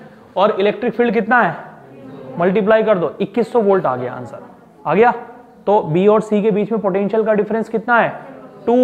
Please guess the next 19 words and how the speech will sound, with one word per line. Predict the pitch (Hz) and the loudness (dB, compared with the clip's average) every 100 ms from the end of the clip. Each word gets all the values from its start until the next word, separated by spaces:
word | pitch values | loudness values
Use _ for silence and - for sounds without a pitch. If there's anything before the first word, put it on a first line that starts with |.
| 247 | 4
वन | 196 214 226 | 4 2 2
ज़ीरो | 180 180 214 208 | 0 2 2 2
ज़ीरो | 156 147 196 285 - 156 | 2 4 4 2 0 -2
volt। | 151 120 - - - - | -2 -2 -8 -20 -20 -4
जल्दी | 185 220 | -2 0
बताओ | 208 214 | 2 2
समझे | 214 190 180 | 2 -2 0
या | 185 | 0
नहीं | 180 | -4
समझे? | 175 170 185 - - - - - - | -8 -14 -16 -20 -20 -20 -20 -20 -6
एक | 180 196 | -2 -2
minute | 196 180 | -2 -6
का | 170 156 | -6 -6
काम | 143 147 | -6 -6
है, | 175 | -6
कुछ | 143 | -6
भी | 151 | -6
नहीं | 175 185 | -6 -6
है, | 185 | -8